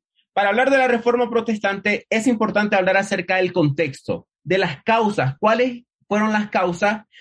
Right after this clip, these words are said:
que estuvieron presentes para que se originara la Reforma Protestante.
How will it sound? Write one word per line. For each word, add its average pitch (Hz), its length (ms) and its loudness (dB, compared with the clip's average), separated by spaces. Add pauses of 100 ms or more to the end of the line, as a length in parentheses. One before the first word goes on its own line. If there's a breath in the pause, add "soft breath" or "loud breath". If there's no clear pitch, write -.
(140)
que 196 100 -4
estuvieron 190 420 0
presentes 185 680 0
para 180 220 -2
que 180 80 -2
se 180 140 -2
originara 175 520 2
la 190 140 0
Reforma 156 580 -2
Protestante. 120 920 -6